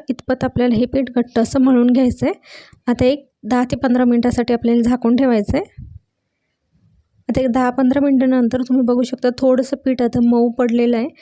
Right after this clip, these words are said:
त्याच्यामुळे सुरुवातीलाच हे थोडंसं घट्टच मळून घ्यायचं.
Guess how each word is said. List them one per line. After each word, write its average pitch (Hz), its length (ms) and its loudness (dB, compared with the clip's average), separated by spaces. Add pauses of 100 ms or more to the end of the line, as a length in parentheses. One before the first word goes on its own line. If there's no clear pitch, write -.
(180)
त्याच्यामुळे 233 320 0
सुरुवातीलाच 233 640 -2
हे 240 60 -2
थोडंसं 226 460 -2
घट्टच 247 360 -4
मळून 247 240 2
घ्यायचं. 247 380 0